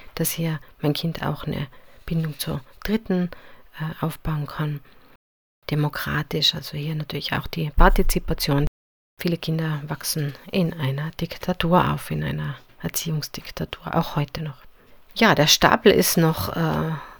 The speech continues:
dick. Wir haben hier noch, äh, von der Gitte,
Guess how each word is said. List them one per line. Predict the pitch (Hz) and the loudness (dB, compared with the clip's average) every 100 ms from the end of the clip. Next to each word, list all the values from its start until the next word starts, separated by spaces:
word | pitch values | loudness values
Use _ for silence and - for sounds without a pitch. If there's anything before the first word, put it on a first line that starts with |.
| - - | -20 2
dick. | 233 277 - | 4 6 6
Wir | 185 | 6
haben | 170 170 | 8 4
hier | 165 170 160 165 | 2 2 0 0
noch, | 170 170 - - | 0 -2 -8 -6
äh, | 175 | -4
von | 170 175 165 | -4 -4 -2
der | 165 | -4
Gitte, | - 285 285 247 226 226 | -4 -4 2 6 6 4